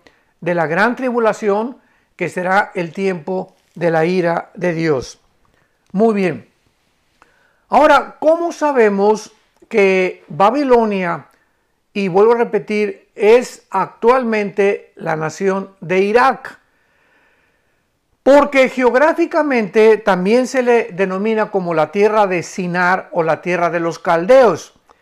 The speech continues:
Y esto los arqueólogos, los antropólogos, ¿verdad? Eh, todo mundo, eh, el, de, dentro de la ciencia es, es muy conocido y dentro de la geografía también y la geopolítica y, eh, mundial,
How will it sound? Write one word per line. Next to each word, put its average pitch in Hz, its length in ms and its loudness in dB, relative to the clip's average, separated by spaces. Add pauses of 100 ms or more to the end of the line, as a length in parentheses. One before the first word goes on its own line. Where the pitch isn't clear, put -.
(360)
Y 208 140 -4
esto 269 420 2
los 226 240 0
arqueólogos, 226 720 2
los 190 180 -2
antropólogos, 202 880 0
¿verdad? 185 540 0 (260)
Eh, 185 160 -6
todo 233 600 2
mundo, 214 720 2
eh, 175 320 -2
el, 170 200 -10
de, 185 160 -6
dentro 180 440 -2
de 170 100 0
la 160 180 2
ciencia 220 880 -2
es, 180 220 -4
es 202 200 -2
muy 214 240 -2
conocido 240 800 0 (320)
y 190 140 -4
dentro 180 280 -2
de 170 60 -4
la 160 100 -2
geografía 190 640 -2
también 220 340 -2
y 208 60 0
la 180 120 0
geopolítica 190 960 -2 (240)
y, 208 180 -8
eh, 180 160 -4
mundial, 185 680 -4